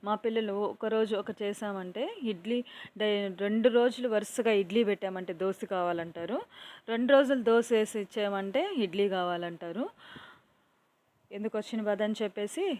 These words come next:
రెండిటిని కూడా ఒక అర కేజీ ఇడ్లీ రవ్వ తీసుకున్నాను. దానికి సరిపడా మినపప్పు, కొంచెం మెంతులు వేశాను,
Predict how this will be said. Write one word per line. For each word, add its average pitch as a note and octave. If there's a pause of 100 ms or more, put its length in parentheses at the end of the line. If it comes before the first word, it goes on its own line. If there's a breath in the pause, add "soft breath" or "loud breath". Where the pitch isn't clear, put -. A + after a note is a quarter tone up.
రెండిటిని G#3
కూడా G3
ఒక G3
అర F#3+
కేజీ F#3+
ఇడ్లీ F#3
రవ్వ F#3
తీసుకున్నాను. F3 (1400 loud breath)
దానికి A3
సరిపడా G#3
మినపప్పు, G3+
కొంచెం G3+
మెంతులు F#3
వేశాను, F3+